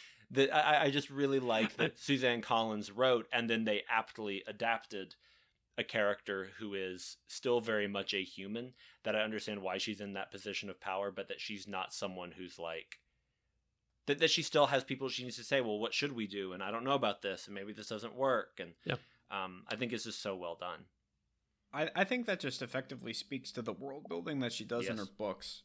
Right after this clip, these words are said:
Speaker 3: Um,
Speaker 1: Yeah.
Speaker 3: 'Cause the idea is that District thirteen, like, they haven't been in open rebellion. It was a secret that they even existed, and they've just been surviving <laughs> underground for years. So,
Speaker 1: Yeah.
Speaker 3: yeah, it makes sense that their leader would not be super charismatic or really know how to approach, like,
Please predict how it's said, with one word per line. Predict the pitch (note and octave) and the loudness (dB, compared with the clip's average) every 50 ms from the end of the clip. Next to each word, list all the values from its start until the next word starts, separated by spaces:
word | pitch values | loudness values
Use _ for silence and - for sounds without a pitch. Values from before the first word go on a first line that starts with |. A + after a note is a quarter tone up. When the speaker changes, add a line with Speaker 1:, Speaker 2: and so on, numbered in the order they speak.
| _ _ _ - | _ _ _ -4
Speaker 3:
Um, | B2+ B2 A#2+ A#2+ A#2 A2+ G2+ | -2 0 0 0 -2 -2 -4
Speaker 1:
Yeah. | F2+ F2 E2+ - _ _ _ _ _ _ _ - | -6 -6 -8 -12 _ _ _ _ _ _ _ -10
Speaker 3:
'Cause | - C#3 C3+ | -10 -6 0
the | C3 C#3 C3+ | 4 8 8
idea | C3+ B2+ B2 D#3 D#3 | 8 8 8 8 8
is | D3 C3+ | 8 6
that | C3 C3 B2 | 4 2 0
District | - C#3 C3 - D3+ B2+ - | 0 -2 -4 -4 -4 -4 -4
thirteen, | C#3 C3 B2 C3 - B2+ C3+ B2+ A2+ | -4 -4 -2 -2 -2 -2 0 0 0
like, | A2+ A2+ - | -2 -2 -2
they | B2 | -2
haven't | A2 - - C#3+ C#3+ C3+ B2+ - - A#2+ | -2 0 2 2 2 2 0 -6 -6 -4
been | A#2 C3+ C3 C3+ C3 | 0 0 2 2 0
in | A#2 A#2 - | -2 -2 -4
open | - B2+ B2 B2+ A#2+ A#2 | -4 -6 -4 -4 -4 -4
rebellion. | A2 A2 G#2 A2+ A2+ A#2 B2 A#2+ G#2+ G#2 A2+ A2 G2 - - - _ _ _ _ _ _ _ _ _ _ - - - - | -4 -4 0 0 2 2 2 0 -2 -4 -6 -8 -8 -12 -16 -20 _ _ _ _ _ _ _ _ _ _ -20 -12 -6 -2
It | E3 C3 | 0 2
was | D3 B2+ | 2 2
a | B2 A2+ | 2 2
secret | - - - G3+ A3+ - - D#3+ D3+ - | 2 2 4 2 2 2 2 0 2 2
that | D3 C3+ B2+ | 0 2 4
they | C#3 C#3 | 4 4
even | C#3 C3 B2 B2+ A2+ | 4 4 2 0 -2
existed, | G#2 G2+ - - E3+ F3+ - - - B2 A2 F#2+ - - _ _ _ _ _ _ _ _ _ | -4 -4 -2 0 0 0 0 -2 -4 -4 -4 -4 -8 -14 _ _ _ _ _ _ _ _ _
and | - C3+ B2+ B2 | 2 2 2 2
they've | A#2+ B2 A2+ A2+ | 2 0 0 -2
just | - B2+ A#2 - - | -2 0 0 0 -2
been | - C3 A#2+ B2 C3+ A2+ - - | -4 -6 -6 -4 -6 -6 -6 -6
surviving | - - - D#3 C3+ C#3+ C#3+ C#3+ C#3 C3+ C3+ C3 | 0 2 2 4 8 10 10 10 10 8 6 4
<laughs> | C3 | 4
underground | B2+ B2+ C3 A#2+ D3 - G3 F3+ D3+ B2+ A#2 | 2 2 2 2 6 8 8 8 8 6 0
for | - C#3 B2+ | -2 -2 0
years. | A#2+ B2+ D3+ D3+ C3 A2+ A2 A#2 - - - - - _ - | 2 4 4 4 4 4 0 -2 -6 -6 -10 -16 -18 _ 2
So, | - A3 | 4 8
Speaker 1:
Yeah. | A#3 G#3 | 8 8
Speaker 3:
yeah, | C#3+ | 8
it | B2 | 8
makes | C3+ D#3+ E3+ - - | 8 4 4 4 4
sense | - B3 C4 G#3 - - | 4 4 4 4 2 4
that | D3 C3 A2+ A2+ | 4 4 4 6
their | C3 B2 A#2+ | 4 4 4
leader | A#2+ B2+ C#3 C#3 C3+ C3+ B2 | 4 2 2 2 2 2 2
would | A2+ A#2+ A2+ | 0 -2 -2
not | G#2+ A2+ A#2 - | -2 -2 -2 -2
be | - A#2 G#2 | -4 -6 -4
super | - - - - C3 A#2 A#2+ A2+ | -4 -2 -2 -2 -2 -2 -4 -6
charismatic | - - B2+ A#2+ A2+ A2+ G#2 - A2+ A2+ A2 G#2 G2+ G2 - - | -4 0 0 0 0 0 -2 -2 -4 -2 -2 -2 -4 -4 -4 -4
or | A2+ | -4
really | A2+ A2+ B2 A#2 A#2 A#2+ A2 A2 | -2 0 -2 0 0 0 -2 -2
know | A#2 A#2 A#2 A#2 A2+ | -2 0 0 0 0
how | - A#2+ A#2+ | 0 -2 -2
to | A#2 A#2 A2+ | 0 -2 -4
approach, | G2 G2 - - - C3 A#2+ G2+ A#2+ - - - - | -4 -8 -6 -2 -2 -2 -2 -2 -6 -6 -6 -4 -2
like, | B2 A#2 A2 A2+ - | -2 -2 -2 -4 -8